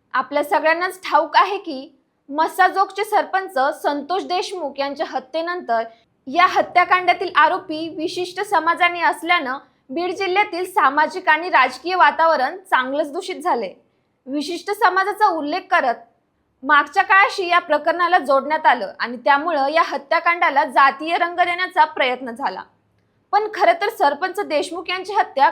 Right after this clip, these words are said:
खंडणीच्या वादातून झाली. हीच संधी घेऊन अनेकांनी आपापले राजकीय हिशोब चुकते गेले, परंतु ते करत असताना पोलिसांना जातीच्या पिंजऱ्यात अडकवलं. अर्थात काही पोलिसांची भूमिका आरोपींना मदत करणारीच होती,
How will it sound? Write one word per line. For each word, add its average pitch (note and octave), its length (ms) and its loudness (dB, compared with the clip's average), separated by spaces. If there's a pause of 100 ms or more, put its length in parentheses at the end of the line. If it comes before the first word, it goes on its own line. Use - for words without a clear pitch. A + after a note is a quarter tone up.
खंडणीच्या D#4 480 -6
वादातून F4 400 0
झाली. C#4+ 340 -4 (520)
हीच F4+ 240 -4
संधी F4+ 260 0
घेऊन F#4 340 -2 (100)
अनेकांनी E4+ 680 -2
आपापले D#4 480 4
राजकीय E4 560 0
हिशोब D4 300 -2
चुकते D4 420 -10
गेले, G3+ 260 -10 (520)
परंतु F#4 340 2
ते G#4 180 -2
करत G4 360 2
असताना C#4+ 520 2
पोलिसांना F4+ 680 -2
जातीच्या D4 520 2
पिंजऱ्यात D#4 360 -2 (100)
अडकवलं. C4 460 -2 (400)
अर्थात D#4+ 400 4 (140)
काही E4+ 220 0
पोलिसांची F#4 580 -2
भूमिका F#4 400 0
आरोपींना D4+ 680 2
मदत D4+ 380 -2
करणारीच F4+ 440 0
होती, A3+ 360 -10